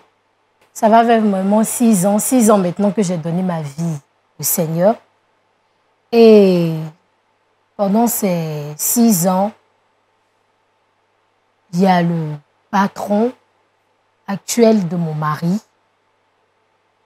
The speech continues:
et lui-même, mon mari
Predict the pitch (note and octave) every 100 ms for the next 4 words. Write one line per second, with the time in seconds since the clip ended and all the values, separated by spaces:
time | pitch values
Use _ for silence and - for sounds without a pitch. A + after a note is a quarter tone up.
0 | _ G3+ F#3+ F3+ E3+ D#3+ D#3 D#3+ _ _
1 | _ - E3+ A3 A3+ G3 G3 F#3+ E3 D#3+
2 | D#3 D3 E3+